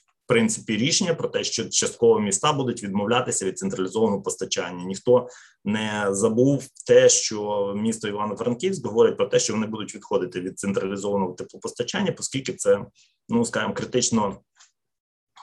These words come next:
кри-, є критичною проблемою для міста. А, ну, це якщо коротко по меморандуму, по основним проблемам.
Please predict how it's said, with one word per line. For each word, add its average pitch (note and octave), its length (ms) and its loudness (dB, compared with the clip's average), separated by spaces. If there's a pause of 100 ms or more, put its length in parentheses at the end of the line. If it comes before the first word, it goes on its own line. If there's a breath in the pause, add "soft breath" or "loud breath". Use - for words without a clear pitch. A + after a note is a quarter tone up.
(220)
кри-, B2+ 140 4
є C3 120 4
критичною A#2 500 -2
проблемою G#2+ 440 0
для F#2+ 120 -4
міста. D#2+ 360 -10 (960 soft breath)
А, G#2+ 300 0
ну, E3 240 0
це D#3 160 8
якщо D3 220 4
коротко C3+ 380 2
по B2 120 4
меморандуму, D3 680 0
по A#2 100 0
основним B2+ 720 2
проблемам. A#2+ 800 0